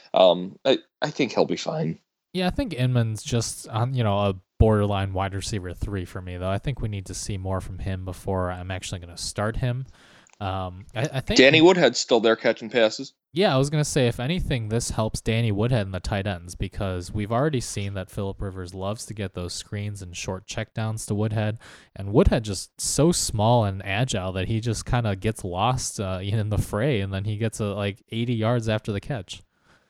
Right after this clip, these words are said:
Speaker 1: Yes, sir.
Speaker 2: Um, I, I will say that, uh, Antonio Gates, both he and Ladarius Green keep an eye on. Gates has been struggling with an M C L injury and admits that, you know, he's still not at a hundred percent.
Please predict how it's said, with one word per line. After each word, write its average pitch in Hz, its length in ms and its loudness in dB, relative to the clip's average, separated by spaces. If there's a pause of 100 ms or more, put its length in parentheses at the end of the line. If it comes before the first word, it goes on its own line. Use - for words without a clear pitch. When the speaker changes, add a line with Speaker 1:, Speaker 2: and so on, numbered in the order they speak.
(380)
Speaker 1:
Yes, 107 240 8
sir. 180 340 8 (560)
Speaker 2:
Um, 117 340 4
I, 120 80 4
I 127 200 2
will 147 200 4
say 120 420 0
that, 98 480 -6 (400)
uh, 104 180 0
Antonio 123 560 6
Gates, 110 420 0
both 104 280 2
he 117 400 -2
and 110 280 -2
Ladarius 98 540 -2
Green 107 320 -2
keep - 260 -2
an 90 80 -2
eye 107 260 0
on. 127 220 0
Gates 110 380 -2
has 110 100 -8
been 95 180 -6
struggling 98 580 0
with 104 200 0
an 110 100 -2
M 98 200 -4
C 110 220 0
L 92 180 0
injury 92 340 0
and 90 120 -2
admits 92 400 -2
that, 95 240 0 (360)
you 104 100 -2
know, 92 140 0
he's 98 300 -2
still 110 340 2
not 104 240 2
at 104 120 2
a 104 60 0
hundred 101 260 0
percent. - 600 -2